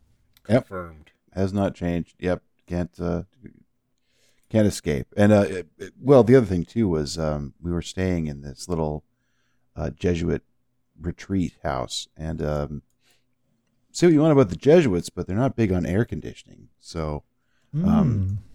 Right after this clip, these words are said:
Speaker 1: the, like, it was great. Like, Malta's awesome, but, uh, you, you, we get back, uh, to the house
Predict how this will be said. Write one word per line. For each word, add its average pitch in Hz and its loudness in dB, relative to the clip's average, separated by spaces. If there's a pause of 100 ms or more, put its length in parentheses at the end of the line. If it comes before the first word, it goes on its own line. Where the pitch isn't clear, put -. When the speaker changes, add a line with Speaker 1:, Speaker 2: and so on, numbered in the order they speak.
(260)
Speaker 1:
the, - 0
like, 98 2
it 147 6
was 151 8
great. 104 6
Like, 92 0
Malta's 104 2
awesome, 90 0
but, 73 -4
uh, 82 0
you, 80 -4
you, 82 -10 (120)
we 104 0
get 113 2
back, 98 0 (200)
uh, 80 -2 (440)
to 82 -8
the 73 -8
house 98 -6